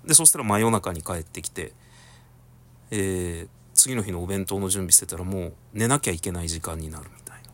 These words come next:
なのがなんか急に、なんかムカついてきて、<laughs> このムカついてきてっていうのもよくわかんない感情なんですけど、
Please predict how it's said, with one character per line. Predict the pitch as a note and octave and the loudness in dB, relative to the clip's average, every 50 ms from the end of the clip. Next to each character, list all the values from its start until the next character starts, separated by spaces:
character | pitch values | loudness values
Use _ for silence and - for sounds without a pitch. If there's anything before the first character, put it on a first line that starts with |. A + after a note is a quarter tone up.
| - - - - - - | -20 -20 -20 -20 -4 0
な | B2 | 2
の | A2+ | 4
が | A2 | 6
な | C3 E3 | 6 6
ん | D#3 | 4
か | - - | 4 4
急 | - - G#3 G3+ G3+ G#3+ | 4 6 6 6 6 6
に、 | G3+ F#3+ D#3 G2 F#2 - - - - - - - - - - - - - - - - - - - - | 6 6 4 4 0 -4 -10 -18 -20 -20 -20 -20 -20 -20 -20 -20 -20 -20 -20 -20 -20 -20 -20 -4 2
な | D#3+ D#3 | 4 4
ん | |
か | D#3 - | 6 6
ム | G3+ - A#2 | 6 6 6
カ | - F#3 | 6 6
つ | - - - | 6 4 0
い | F#3 E3+ | -2 -4
て | - D#3+ | -6 -6
き | - - | -4 -6
て、 | - D2 - - - - - - | -6 -8 -10 -10 -8 -6 -6 -4
<laughs> | - - - - G3+ | -4 -4 -4 -2 2
こ | - D#3 | 4 4
の | C#3 | 4
ム | C3 B2+ | 6 6
カ | - G3+ | 6 8
つ | - - G#3+ | 8 6 6
い | G3+ | 4
て | - G3 | 0 -4
き | G3 - | 0 2
て | - A2 | 2 2
っ | |
て | - - | 2 0
い | - | -2
う | - | 0
の | G2 | 2
も | G#2 | 4
よ | G#2+ B2 - | 4 4 4
く | - | 4
わ | G2+ F#2 | 2 4
か | - B2 | 4 2
ん | B2 G#2+ | 2 2
な | F2+ E2+ | -2 -4
い | |
感 | - - G2+ G2 | -4 -4 -2 -2
情 | F#2+ G2+ G#2 G2 | 0 0 0 0
な | G2 F#2+ | 0 -2
ん | E2 | 2
で | D#2 | 2
す | - - | 2 2
け | - E2+ | 2 -2
ど、 | E2+ E2+ D#2 - | -6 -8 -8 -10